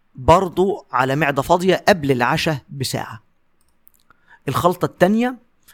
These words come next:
إن أنا بجيب ماء مقروء عليه، أنقع فيه سبع ورقات من النبق، في بعض الدول بيسموه ورق السدر، ولو بنجيبه ناشف من عند العطار يكفي معلقة،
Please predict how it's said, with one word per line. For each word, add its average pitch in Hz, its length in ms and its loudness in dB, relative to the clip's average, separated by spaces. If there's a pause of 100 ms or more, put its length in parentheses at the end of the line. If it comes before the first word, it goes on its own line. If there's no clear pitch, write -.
(160)
إن 180 100 2
أنا 160 140 4
بجيب 131 400 -2 (120)
ماء 147 280 2
مقروء - 340 0
عليه، 160 380 -2 (380)
أنقع 143 400 2
فيه 170 320 -4
سبع 151 400 -2
ورقات 131 760 0
من 139 480 -2
النبق، 135 680 -2 (120)
في 139 180 -4
بعض 139 220 2
الدول 147 300 2
بيسموه 135 520 -2
ورق 147 340 2
السدر، - 520 0 (1300)
ولو 165 500 4
بنجيبه 151 540 -2
ناشف 160 380 -2
من 151 60 0
عند 143 200 0
العطار 160 440 2
يكفي 190 540 -2 (240)
معلقة، 147 680 0